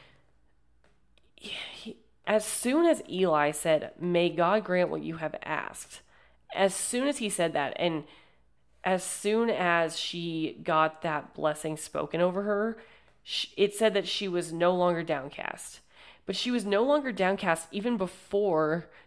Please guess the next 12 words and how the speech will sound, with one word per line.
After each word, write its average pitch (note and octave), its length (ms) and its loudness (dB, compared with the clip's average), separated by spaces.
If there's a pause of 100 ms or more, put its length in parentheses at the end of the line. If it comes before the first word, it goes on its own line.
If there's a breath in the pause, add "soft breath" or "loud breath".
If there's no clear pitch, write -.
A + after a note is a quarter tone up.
(120)
that E3 640 2
blessing D#3+ 640 -2
or D3+ 140 0
that D3+ 520 -2
prayer E3+ 460 2
was D#3 200 -4
even F3 260 -4
fulfilled. - 540 2
She - 140 -2
wasn't A3 300 -2
pregnant F3+ 460 -2
yet, C3+ 300 -8